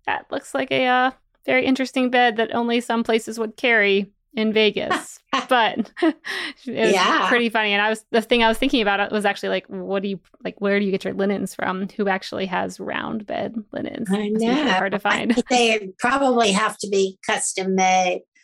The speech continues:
Speaker 2: You know how, like, when you have a laundry bag, they have the
Speaker 1: Mm-hmm.
Speaker 2: string on the top?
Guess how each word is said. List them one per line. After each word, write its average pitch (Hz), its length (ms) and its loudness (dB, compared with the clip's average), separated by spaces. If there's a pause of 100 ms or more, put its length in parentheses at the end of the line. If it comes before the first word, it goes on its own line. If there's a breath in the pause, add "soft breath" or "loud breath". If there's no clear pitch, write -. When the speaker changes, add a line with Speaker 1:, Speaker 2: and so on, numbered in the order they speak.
(220 soft breath)
Speaker 2:
You 349 80 0
know 381 60 2
how, 403 80 4
like, 349 180 0
when 302 120 4
you 294 120 4
have 240 120 0
a 240 60 2
laundry 226 540 4
bag, 233 480 0 (100)
they 214 100 0
have 214 160 -4
the 202 80 -8
Speaker 1:
Mm-hmm. - 220 -2
Speaker 2:
string 208 240 2
on 214 140 0
the 220 100 0
top? 247 460 0